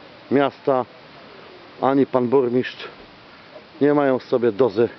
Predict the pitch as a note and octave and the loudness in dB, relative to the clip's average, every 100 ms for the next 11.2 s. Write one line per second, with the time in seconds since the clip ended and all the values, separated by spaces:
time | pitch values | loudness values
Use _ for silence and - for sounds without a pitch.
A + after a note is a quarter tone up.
0 | - B2+ - A#2 - G2+ F2+ B2 G2+ F#2+ | -6 -4 -2 -6 -6 -6 -4 -2 -2 -2
1 | - D#2+ E2 - - - - - E3+ A3 | -4 -6 -8 -14 -20 -20 -20 0 2 4
2 | G3 C#3+ G2 F2+ E2+ A#2 E3 - A2 F#2+ | 2 0 0 0 0 0 0 0 -2 2
3 | C#3+ G#2 F#2+ - D3 C#3 - A#2+ - - | 0 0 -2 0 0 0 -2 -2 -6 -20
4 | - - - - C3 C3+ A#2+ A#2+ A2 B2+ | -20 -20 -20 -6 -2 0 0 -2 -2 -2
5 | A2+ G#2+ G#2+ A#2 A#2+ - C#3+ A#2 B2 A#2 | 2 2 0 -2 -4 -2 -2 0 -2 -2
6 | A#2 - B2 A2+ B2+ D#3 B2+ B2 G2+ - | -4 -2 -2 0 0 0 0 -2 -4 -6
7 | - - - - - - - - - A2 | -20 -20 -20 -20 -20 -20 -20 -8 -6 -2
8 | C#3+ D#3 C3+ - B2+ C#3 A#2 A#2 C3 A#2+ | -2 -2 -4 -4 -4 -4 -8 -2 0 0
9 | G#2 C3+ C3 B2 - A#2+ G#2+ - - - | 0 0 2 0 0 -4 -4 -8 -18 -18
10 | - A2 A2+ A2+ A2 - G#2+ - B2 A#2 | -12 -4 0 0 0 -4 -8 -2 0 0
11 | - F#2 | -2 -6